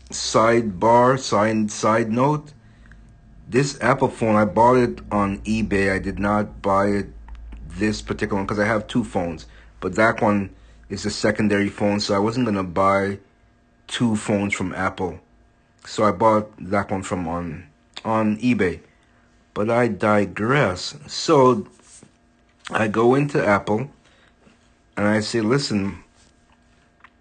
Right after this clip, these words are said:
my phone isn't charging." They say, "Okay, wait an hour." So I walk around the mall reluctantly, come back in an hour, and they still weren't ready for me.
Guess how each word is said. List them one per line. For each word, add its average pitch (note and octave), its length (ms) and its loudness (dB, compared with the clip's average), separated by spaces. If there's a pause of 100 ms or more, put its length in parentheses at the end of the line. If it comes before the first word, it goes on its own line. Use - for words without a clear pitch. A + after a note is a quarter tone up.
(140)
my A2 160 -4
phone D3 360 0
isn't A2+ 200 -2
charging." F2+ 720 -4
They - 80 -10
say, - 160 -6
"Okay, A#2 220 -2
wait A2+ 280 2
an G#2 140 0
hour." F2+ 420 0 (640)
So - 180 -4
I G2 60 2
walk G#2+ 320 4
around A#2 280 2
the A#2+ 60 0
mall G2 460 0
reluctantly, G#2 960 -2 (400)
come B2 220 0
back C3 180 0
in C3+ 100 0
an B2+ 60 0
hour, G2 460 0
and A#2 240 -4
they A#2+ 80 2
still B2+ 320 0
weren't A#2 320 0
ready G#2 180 2
for - 160 -10
me. E2+ 180 -6